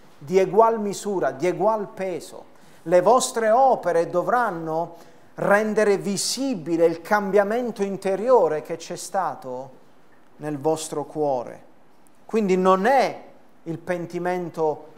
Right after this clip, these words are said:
non sono le buone opere che producono il pentimento, è il pentimento che genera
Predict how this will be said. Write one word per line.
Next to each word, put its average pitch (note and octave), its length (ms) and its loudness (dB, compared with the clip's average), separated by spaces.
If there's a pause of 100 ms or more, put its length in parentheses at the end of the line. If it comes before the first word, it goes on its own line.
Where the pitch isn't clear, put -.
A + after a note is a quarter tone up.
(220)
non F3+ 220 -2
sono B3 320 2
le E3+ 160 4
buone F3+ 340 4
opere F3+ 380 2
che E3+ 160 -2
producono F3 640 -2
il D3+ 80 -8
pentimento, C#3 840 -10 (140)
è F#3+ 100 0
il F3+ 160 4
pentimento F#3+ 880 -4
che D3 240 -8
genera A#2+ 800 -10